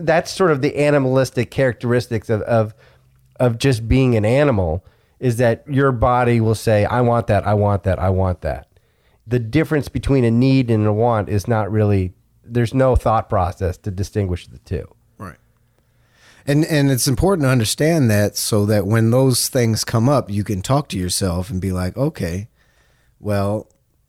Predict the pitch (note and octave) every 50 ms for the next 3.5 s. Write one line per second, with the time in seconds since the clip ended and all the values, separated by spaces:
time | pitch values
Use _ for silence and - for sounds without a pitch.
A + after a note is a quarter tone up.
0 | _ _ _ _ _ _ _ _ _ _ _ _ _ _ _ F#2+ G2 G#2+ A#2+ A#2
1 | - B2+ A2+ - - - A2+ G2+ F#2+ - A2+ A2 G#2+ G2+ G2 F#2+ F#2+ F#2+ F#2+ F#2+
2 | F#2+ G2+ F#2+ G2 - G2 F#2 F#2+ F#2 G2 F#2+ G2 F#2 F2+ G2+ F#2+ - - - -
3 | G#2+ F#2 B2+ D#3 E3+ C3+ G2+ G2+ G#2+